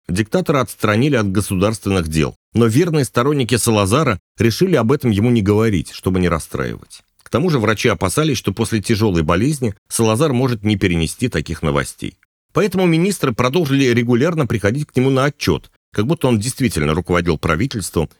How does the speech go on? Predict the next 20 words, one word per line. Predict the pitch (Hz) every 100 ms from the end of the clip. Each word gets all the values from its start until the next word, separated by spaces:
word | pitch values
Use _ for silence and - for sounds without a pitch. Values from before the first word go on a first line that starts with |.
| -
и |
что-то | 85 - 87
решал. | 85 80 - - - _ _
А | -
еще | 90 87 - 180 214 _
для | 110 123
него | 147 208
ежедневно | 151 131 123 101 147 190 131
стали | - 120
печатать | 107 107 147 156 127
специальный | - 131 - 135 165 123
номер | 110 170 151
его | 92 87 123
любимой | 110 82 110 101
газеты | 92 90 82 73 65 62 _
«Диарио | - 76 82 107 127 113 98
де | -
Нотисиаш». | 92 78 - - - - - - -
Он | 165
выходил | 170 156 160 233